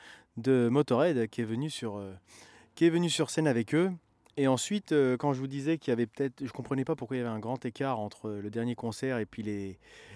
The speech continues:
et puis les concerts de Korn vers, euh, vers une heure. Et ben, c'est juste tout simplement parce qu'il y avait le feu d'artifice,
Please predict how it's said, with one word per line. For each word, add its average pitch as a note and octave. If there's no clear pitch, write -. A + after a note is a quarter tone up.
et B2+
puis C3
les C3
concerts B2+
de A#2
Korn C3
vers, A2
euh, G#2
vers G#2+
une G#2+
heure. C#3+
Et B2+
ben, B2+
c'est C3
juste A2+
tout -
simplement C3
parce B2+
qu'il B2
y A#2
avait A2+
le C3+
feu D#3
d'artifice, C#3+